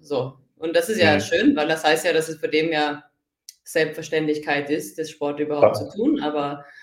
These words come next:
Speaker 1: die fand das halt
Speaker 2: Aber
Speaker 1: sehr
Speaker 2: das, das ist auch ein Beweis dafür, wie, wie,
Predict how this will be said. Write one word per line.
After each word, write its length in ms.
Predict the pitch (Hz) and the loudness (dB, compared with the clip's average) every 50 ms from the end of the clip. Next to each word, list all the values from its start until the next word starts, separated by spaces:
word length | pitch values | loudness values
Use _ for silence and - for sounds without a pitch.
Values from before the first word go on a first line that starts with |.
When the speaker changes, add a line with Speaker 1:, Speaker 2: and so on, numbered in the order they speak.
| - _ _ - | -20 _ _ -8
Speaker 1:
die 80 | 160 | -6
fand 240 | 160 - 160 165 170 | -4 -2 -2 0 0
das 140 | 170 170 - | 0 0 4
halt 100 | 170 165 | 6 8
Speaker 2:
Aber 100 | 202 214 | 8 10
Speaker 1:
sehr 400 | 233 226 - 170 170 170 - - | 10 10 8 6 4 2 4 4
Speaker 2:
das, 520 | - 117 - - - - 127 117 - - _ _ _ _ | 4 4 4 4 0 -4 -4 -6 -6 -10 _ _ _ _
das 220 | - 120 107 - - | 4 4 4 4 2
ist 140 | 107 - | 2 4
auch 160 | 127 117 - - | 4 6 6 6
ein 180 | 120 110 107 | 4 4 4
Beweis 440 | - 110 90 104 107 113 123 120 - | 2 2 6 6 6 6 6 4 2
dafür, 360 | - 113 - - 113 107 101 104 | 0 -2 0 0 0 0 0 0
wie, 260 | 110 104 101 107 - 101 | 0 0 -2 -2 -4 -4
wie, 340 | 104 104 98 98 98 95 | -4 -4 -4 -4 -8 -10